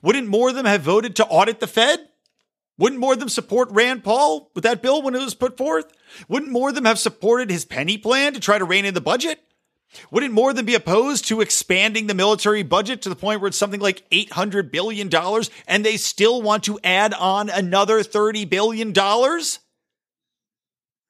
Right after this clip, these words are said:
Wouldn't they oppose just having the Fed be able to influence the monetary supply in the way it is?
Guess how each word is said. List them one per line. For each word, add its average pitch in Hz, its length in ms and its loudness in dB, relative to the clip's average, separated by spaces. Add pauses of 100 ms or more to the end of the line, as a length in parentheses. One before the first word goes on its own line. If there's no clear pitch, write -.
(140)
Wouldn't 208 220 0
they 240 160 2
oppose 226 600 0 (340)
just - 180 -2
having 156 320 -2
the 165 100 0
Fed 185 320 2
be 160 120 2
able 180 200 4
to - 140 0
influence 190 400 0
the 156 80 2
monetary 175 640 -2
supply 233 400 2
in 262 140 0
the 254 60 -4
way 262 220 2
it 285 100 -2
is? 165 420 -2